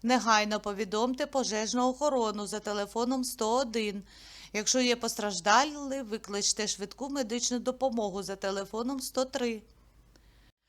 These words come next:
Правила поведінки при отруєнні газом. Відчинити вікна, двері. Потерпілого необхідно винести на вулицю, розстебнути одяг на грудях. На голову покласти холодний компрес, а до ніг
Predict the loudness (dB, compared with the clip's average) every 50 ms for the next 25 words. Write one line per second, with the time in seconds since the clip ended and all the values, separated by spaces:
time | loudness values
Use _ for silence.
0 | _ _ _ _ _ -4 0 2 2 4 4 4 4 4 2 2 0 0 0 0
1 | -2 0 0 0 2 2 0 -2 -4 -6 -6 -4 -2 0 0 0 0 -2 -2 0
2 | 0 2 2 0 2 4 4 4 2 2 2 2 2 2 2 0 -4 -6 -6 -6
3 | -10 -8 -8 -6 -2 0 0 0 0 0 -2 -2 -2 -2 -2 -2 -2 0 -2 -2
4 | -2 -4 -2 -2 -2 -2 -2 0 2 2 4 4 2 0 -2 -4 -8 -8 -4 -4
5 | -4 -2 -2 -2 -2 0 0 2 2 0 0 -2 -2 -4 -6 -8 -8 -4 -4 -4
6 | -2 0 0 0 0 0 -2 -4 -4 -4 -2 -2 -2 0 -2 -2 -2 -2 0 0
7 | 0 0 0 -2 -4 -4 -6 -2 0 0 0 0 -2 -4 -2 -2 0 0 0 0
8 | 0 -2 -2 -4 -6 -6 -4 -4 -6 -6 -4 -2 -2 -2 -2 -2 -10 -20 -18 -18
9 | -18 -18 -20 -14 -4 2 2 4 4 6 4 4 4 4 2 2 0 -2 -2 2
10 | 4 4 4 2 0 -4 -2 -2 -2 0 0 0 0 0 -2 0 0 -2 -2 -2
11 | -2 0 0 0 0 -2 -2 2 2 2 2 2 0 -2 0 0 0 0 -2